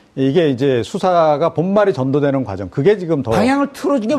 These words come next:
Speaker 2: 왜 틀어져야
Speaker 1: 예.
Speaker 2: 됐느냐? 그걸 찾-,
Speaker 1: 그렇죠.
Speaker 2: 찾-,
Speaker 1: 핵심인데, 그러니까 이것도 어떻게 보면 또 다른 물타기죠.
Speaker 2: 음.
Speaker 1: 예, 그러니까 언론의 관심, 또 국민의 관심을 다른 데로 좀 돌리려고 하는. 그러니까 정윤회 감찰 아마-, 아무리 들여다봐도 최순실 관련한 내용은 사실 별거 나오는 거 없죠. 주로 이제 정윤회 씨가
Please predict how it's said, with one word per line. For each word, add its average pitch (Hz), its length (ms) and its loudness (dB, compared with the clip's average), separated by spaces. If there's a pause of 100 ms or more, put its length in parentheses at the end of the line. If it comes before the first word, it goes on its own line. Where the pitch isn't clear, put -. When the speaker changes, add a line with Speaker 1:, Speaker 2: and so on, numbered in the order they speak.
Speaker 2:
왜 143 180 0
틀어져야 262 360 2
Speaker 1:
예. 208 40 -2
Speaker 2:
됐느냐? 226 300 -2
그걸 226 260 -2
찾-, - 160 -16
Speaker 1:
그렇죠. 185 280 2
Speaker 2:
찾-, 151 60 2
Speaker 1:
핵심인데, 202 680 0 (100)
그러니까 208 120 2
이것도 196 480 2 (200)
어떻게 185 160 0
보면 175 380 0
또 190 140 0
다른 196 200 2
물타기죠. 135 560 -6 (640)
Speaker 2:
음. 127 540 2
Speaker 1:
예, 139 60 4 (140)
그러니까 113 300 0
언론의 151 360 0
관심, 127 480 -2
또 139 80 -6
국민의 156 340 -2
관심을 117 340 -4
다른 127 240 -2
데로 135 140 0
좀 117 160 -6
돌리려고 139 500 -2
하는. 92 260 -10 (360)
그러니까 175 140 -2
정윤회 220 320 0
감찰 170 240 0
아마-, 131 300 0
아무리 160 240 -2
들여다봐도 156 600 -2 (220)
최순실 208 400 0
관련한 151 380 0
내용은 131 260 0
사실 127 220 -2
별거 147 200 -2
나오는 117 260 -4
거 131 80 -6
없죠. - 260 -12 (260)
주로 170 200 2
이제 139 140 -2
정윤회 170 400 2
씨가 165 500 0